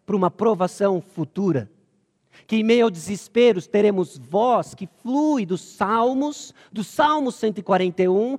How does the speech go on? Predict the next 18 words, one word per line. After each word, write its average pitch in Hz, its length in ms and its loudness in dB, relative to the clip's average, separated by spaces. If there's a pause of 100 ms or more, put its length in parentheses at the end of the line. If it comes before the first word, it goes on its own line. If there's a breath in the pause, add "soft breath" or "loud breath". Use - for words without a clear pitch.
(140 loud breath)
aprendendo 247 680 0
a 240 40 4
lamentar 226 640 2
aos - 260 -4
pés 240 400 2
do 208 140 -8
nosso 214 340 -4
Senhor 190 320 -2
Jesus 180 320 -8
Cristo. - 480 -10 (1200 soft breath)
Os 208 120 -4
salmos, 240 300 0
então, 233 300 2
eles, 202 380 -4
eles 190 200 -2
inspiram 294 680 0
o - 40 -8
cristão 208 640 -2